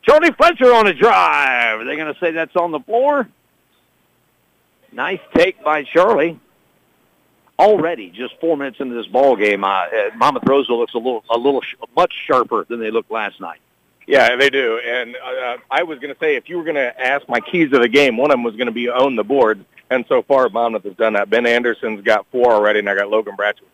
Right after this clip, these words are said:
Speaker 2: three.
Speaker 1: There you go. That's your, that's your, mo-, that's your Midwest Bank keys to the game. <laughs> Michael Blazing quickly here. It was Midwest Bank. Keys to the game. Uh,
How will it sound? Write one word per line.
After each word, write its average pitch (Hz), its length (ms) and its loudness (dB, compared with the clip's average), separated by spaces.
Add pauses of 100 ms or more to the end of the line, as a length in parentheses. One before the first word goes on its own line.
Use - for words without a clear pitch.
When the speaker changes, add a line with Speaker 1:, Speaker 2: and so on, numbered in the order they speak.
(100)
Speaker 2:
three. 92 140 -18 (560)
Speaker 1:
There 120 120 -4
you 131 140 -4
go. 143 200 2
That's 127 200 0
your, 135 120 0
that's 151 300 -2
your, 156 100 -6
mo-, 151 300 -8
that's 160 200 -4
your 143 160 -6
Midwest 247 460 0
Bank 220 240 0
keys 247 300 0
to 233 60 -6
the 196 100 0
game. 190 360 2
<laughs> - 20 -20
Michael - 400 -8
Blazing 185 460 -4
quickly 190 500 -4
here. - 160 -8 (960)
It 185 120 0
was 170 180 6
Midwest 185 420 4
Bank. 175 300 -2 (1600)
Keys 180 280 -4
to 175 100 0
the 160 120 2
game. 165 500 -2 (260)
Uh, 120 420 -2